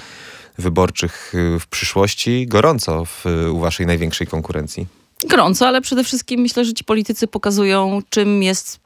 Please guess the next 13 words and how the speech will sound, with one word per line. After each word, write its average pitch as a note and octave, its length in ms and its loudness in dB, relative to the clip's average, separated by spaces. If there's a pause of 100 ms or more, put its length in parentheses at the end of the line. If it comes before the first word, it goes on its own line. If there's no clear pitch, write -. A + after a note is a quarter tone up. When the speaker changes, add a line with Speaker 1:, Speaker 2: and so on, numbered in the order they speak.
(280)
Speaker 2:
Prawo F#3+ 320 2
i F#3+ 40 2
Sprawiedliwość F3+ 760 -2
i F#3 60 4
o F3+ 60 2
co F3+ 140 0
im F3 120 0
chodzi. E3 420 2 (1000)
I F#3+ 360 4 (760)
prawda F#3+ 260 4
jest F3+ 140 0
taka, F#3 240 0
że F3 680 2